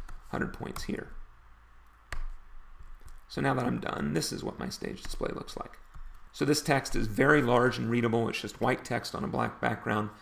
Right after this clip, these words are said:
Um, really pops out of that, that stage display. And then I was mentioning this stage message announcement function.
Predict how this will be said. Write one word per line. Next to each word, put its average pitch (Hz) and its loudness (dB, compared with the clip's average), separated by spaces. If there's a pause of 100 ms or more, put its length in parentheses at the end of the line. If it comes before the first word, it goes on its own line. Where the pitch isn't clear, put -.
(380)
Um, - 0
really 127 4
pops 123 2
out 113 2
of 104 -2
that, - -2 (120)
that 117 -2
stage - -2
display. - -8 (600)
And 151 6
then 165 8
I - 6
was 120 2
mentioning 131 4
this 117 0 (220)
stage 131 4
message - 0 (300)
announcement - -2
function. - -2